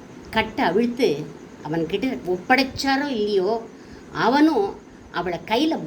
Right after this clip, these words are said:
வாங்கின்ற அடுத்த க்ஷணம் சங்கு சக்கர கதாதரனா திருமலையப்பன் பத்மாவதி தாயாரோட காட்சி கொடுத்துட்டான். "இனிமே இந்த தோட்டத்துக்கு வரலாமா ஆழ்வான்?"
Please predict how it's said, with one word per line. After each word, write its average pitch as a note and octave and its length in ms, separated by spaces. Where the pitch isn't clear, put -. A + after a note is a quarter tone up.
வாங்கின்ற D4+ 480
அடுத்த C4 600
க்ஷணம் C4 560
சங்கு G3 340
சக்கர F3+ 240
கதாதரனா E3 600
திருமலையப்பன் F#3 640
பத்மாவதி F3+ 600
தாயாரோட D3+ 500
காட்சி - 340
கொடுத்துட்டான். - 480
"இனிமே D4+ 300
இந்த A#3+ 160
தோட்டத்துக்கு A3+ 560
வரலாமா A#3+ 320
ஆழ்வான்?" F#3+ 500